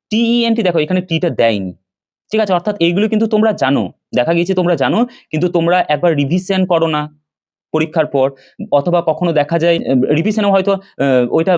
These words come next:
লক্ষ্য করছো না। তো তোমাদেরকে মাথায় রাখতে হবে যে যখন আমি পরীক্ষা দেবো, পরীক্ষা দেওয়ার পর একবার রিভিশন করতে হবে। রিভিশনটাও কিন্তু খুঁটিয়ে করতে হবে। প্রথম কথা, লেখার সময় যাতে ভুল না হয়, সেই দিকে মনোযোগ দিতে হবে। আর দ্বিতীয় কথা, যখন রিভিশন করবে, তখন কিন্তু সেটা খুঁটিয়ে রিভিশন করতে হবে,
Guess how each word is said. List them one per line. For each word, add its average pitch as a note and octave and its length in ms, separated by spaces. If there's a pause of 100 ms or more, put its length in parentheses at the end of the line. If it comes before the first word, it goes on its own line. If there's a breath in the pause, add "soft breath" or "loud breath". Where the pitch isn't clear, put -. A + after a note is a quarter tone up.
(160)
লক্ষ্য G#3 320
করছো F3+ 240
না। D#3+ 100 (280)
তো C3 80
তোমাদেরকে C#3 340
মাথায় C#3 360
রাখতে B2 240
হবে C#3 180
যে C3+ 120
যখন B2 280
আমি D#3+ 200 (360 loud breath)
পরীক্ষা D3 320
দেবো, E3+ 180
পরীক্ষা C#3 240
দেওয়ার D#3+ 120
পর E3+ 80
একবার E3+ 120
রিভিশন F3 280
করতে G3 160
হবে। E3 100
রিভিশনটাও F#3 420
কিন্তু G3 180
খুঁটিয়ে F3 260
করতে D#3 260
হবে। F#2+ 200 (260)
প্রথম C#3 240
কথা, E3+ 180
লেখার D#3+ 320
সময় F3 180
যাতে F#3 160
ভুল E3 240
না E3+ 100
হয়, F3+ 100
সেই D#3+ 180
দিকে F3+ 140
মনোযোগ F#3 280
দিতে F#3 160
হবে। F#3+ 220 (320 loud breath)
আর B2 100
দ্বিতীয় C#3 240
কথা, F3+ 180
যখন E3+ 260
রিভিশন G3+ 380
করবে, C#3 240 (240 soft breath)
তখন E3 280
কিন্তু F#3 220
সেটা F3+ 180
খুঁটিয়ে F3+ 280
রিভিশন D3 300
করতে B2 220
হবে, F#2+ 180